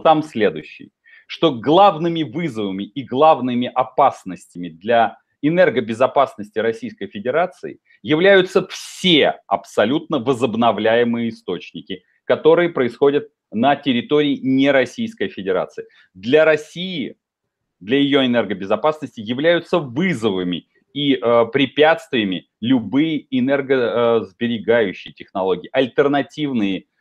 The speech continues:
источники энергии. То есть заметьте, что в официальной доктрине указывается,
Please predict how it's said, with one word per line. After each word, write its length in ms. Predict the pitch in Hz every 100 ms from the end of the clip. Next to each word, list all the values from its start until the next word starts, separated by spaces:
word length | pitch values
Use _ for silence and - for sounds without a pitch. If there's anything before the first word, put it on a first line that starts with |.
| _
источники 840 | 117 113 - 139 117 - 101 - 104
энергии. 460 | 101 87 76 62 - _ _
То 80 | 98
есть 140 | 87
заметьте, 840 | 85 117 113 139 147 - - - _ _
что 400 | - - 131 -
в 160 | 110 123
официальной 760 | 156 156 151 - 160 180 190 170
доктрине 920 | 139 170 - 139 127 110 104 120 -
указывается, 960 | 147 147 120 101 104 117 127 - 147